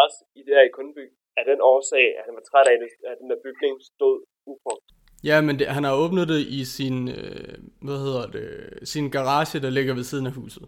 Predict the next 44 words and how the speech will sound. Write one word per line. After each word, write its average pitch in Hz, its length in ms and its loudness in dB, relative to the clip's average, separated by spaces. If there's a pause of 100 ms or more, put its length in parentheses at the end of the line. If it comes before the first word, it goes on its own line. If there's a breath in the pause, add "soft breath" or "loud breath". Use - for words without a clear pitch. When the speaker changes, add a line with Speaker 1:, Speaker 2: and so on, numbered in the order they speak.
(140)
Speaker 2:
Hvilket 147 280 0
jo, 135 280 2
altså, 127 140 -10 (100)
giver 139 120 -2
meget 131 220 -4
fin 131 200 -6
mening, 131 280 -8
ikke? 180 120 -2 (500 soft breath)
Speaker 1:
Ja. 110 180 -2 (360)
Speaker 2:
Og 131 80 -2
han 143 120 -2
får 147 100 0
også 147 220 -2
lige 156 100 -4
snedet 139 380 0
ind, - 180 -8
der 139 80 -4
er 127 180 2
et 139 140 -2
citat, 131 560 -6
nej, 156 140 -2
der 160 80 0
er 160 60 2
to 202 180 -2
citater 139 360 -4
fra 135 120 -10
ham, 123 200 -6
og 127 100 -8
han 131 160 -4
får 131 80 -8
snedet 147 360 -2
ind 151 80 -2
i 135 60 -4
det 123 100 -10
første 151 340 -2
citat, 131 420 -6
at 117 100 -8 (420)
hans 127 300 -10
firma 135 240 -2
hedder 131 220 -6
Carlskov 131 640 -4
Auto 139 300 -6
og 131 140 -8
Dækservice. - 640 -12